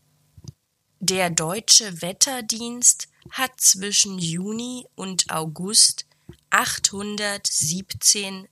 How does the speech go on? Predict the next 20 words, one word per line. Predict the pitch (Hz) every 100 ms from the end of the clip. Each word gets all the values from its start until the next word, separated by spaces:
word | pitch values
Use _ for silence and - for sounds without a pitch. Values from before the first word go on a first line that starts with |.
| -
Sonnenstunden | 160 175 180 196 170 147 - 160 160 151 - 139 139
gezählt. | - 147 - - 143 147 151 - - _ _ _ _ _ _ - - _ _ -
Das | 170 190 - -
sind | 208 214 -
die | 175
meisten | 170 165 202 233 - - 240 208
Sonnenstunden, | 156 165 185 233 240 - - 226 233 233 - 233 233 _ - - - -
seit | 175 160 160 202 - -
das | 185 - 170
Wetter | 165 170 214 202 208
in | - 196 190
Deutschland | 170 160 175 - - 175 165 165 - - -
kontrolliert | - 160 151 - 170 165 165 147 - -
wird. | 131 123 - - - _ _ _ - _ _ - - - - _ _ _ _
Der | 180 180 165
Sommer | 156 156 185 226 233 208
war | 175 170 170 -
auch | 214 226 -
sehr | 185 160 160 170 175
trocken. | - - 151 - 147